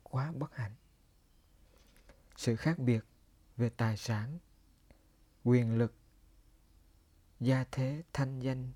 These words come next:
nhân tướng, trí tuệ và đạo đức. Từ đâu mà có? Rất nhiều. Và rất nhiều những khác biệt giữa những con người với nhau. Ở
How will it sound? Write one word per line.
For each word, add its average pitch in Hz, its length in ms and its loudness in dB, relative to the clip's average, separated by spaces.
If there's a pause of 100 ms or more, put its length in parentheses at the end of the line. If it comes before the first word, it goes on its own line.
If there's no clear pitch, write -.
nhân 127 380 0
tướng, 131 260 -2 (120)
trí 135 140 0
tuệ 107 340 -4
và 110 160 -2
đạo 104 200 -4
đức. 143 160 -6 (800)
Từ 117 140 2
đâu 123 160 0
mà 117 200 -2
có? 143 200 -4 (1200)
Rất 147 260 2
nhiều. 113 260 0 (800)
Và 120 140 2
rất 139 260 0
nhiều 117 240 2
những 110 180 -2
khác 165 280 -4
biệt 117 220 -4 (760)
giữa 117 240 0
những 127 240 -4
con 123 160 -4
người 113 200 -4
với 120 140 -8
nhau. 120 240 -10 (4000)
Ở 117 240 6